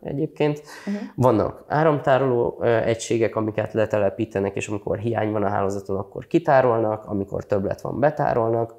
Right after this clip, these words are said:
Speaker 2: Mhm.
Speaker 1: És vannak olyan eszközök, mint a miénk, aminek a fogyasztását rugalmasan lehet szabályozni, és
Speaker 2: Mhm.
Speaker 1: be lehet, ö, a hálózatba integrálni.
Speaker 2: Ö, ha jól értem, még, még, ö, azt akartam megkérdezni, hogy ti akkor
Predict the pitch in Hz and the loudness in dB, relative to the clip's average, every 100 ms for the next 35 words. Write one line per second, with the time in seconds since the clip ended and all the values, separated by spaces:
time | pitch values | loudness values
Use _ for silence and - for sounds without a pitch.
0 | - - 202 202 - _ - - 113 107 | -20 -6 -4 -4 -8 _ -16 -2 0 2
1 | 117 87 87 98 92 - 104 98 - 104 | 2 2 0 0 -2 -4 -4 -4 -2 -2
2 | 101 90 95 104 101 101 98 104 104 - | -2 -2 -2 -2 -2 -2 2 2 2 -2
3 | - - - 104 95 - 87 101 - 104 | -18 -10 2 2 2 0 0 0 -2 -2
4 | 87 85 90 - 95 98 - 127 113 120 | -2 -4 -4 -4 -2 -4 -2 -2 -2 -2
5 | 120 117 127 123 120 - - 101 104 190 | -2 -2 -2 -2 -4 -12 -6 -2 0 -2
6 | 202 - 107 98 101 104 - - 98 - | -8 -10 -10 -6 -4 -4 -6 -8 -6 -4
7 | 98 98 92 95 101 95 - 104 101 104 | -6 -6 -6 -4 -4 -4 -2 -2 0 -4
8 | 104 - 80 64 65 117 _ - _ 175 | -10 -12 -10 -12 -12 -16 _ -20 _ -4
9 | 175 175 175 170 175 185 175 170 165 151 | -2 -4 -2 2 2 2 0 -2 -2 0
10 | 156 156 151 156 - - 156 147 143 156 | 0 2 2 0 -4 -6 -4 -2 -2 -2
11 | 156 165 160 151 147 147 | -2 -2 -4 -4 -2 -4